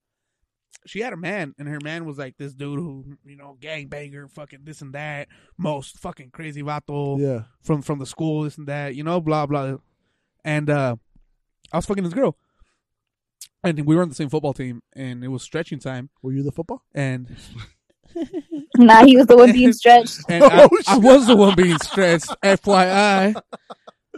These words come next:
Speaker 1: But so I'm on the ground, and they paired us together, me and that fool. And he's like,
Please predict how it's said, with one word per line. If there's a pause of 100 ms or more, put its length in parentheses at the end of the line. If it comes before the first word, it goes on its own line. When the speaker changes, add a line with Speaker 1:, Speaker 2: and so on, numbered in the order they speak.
Speaker 1:
But
so
I'm
on
the
ground,
and
they
paired
us
together,
me
and
that
fool. (520)
And
he's
like,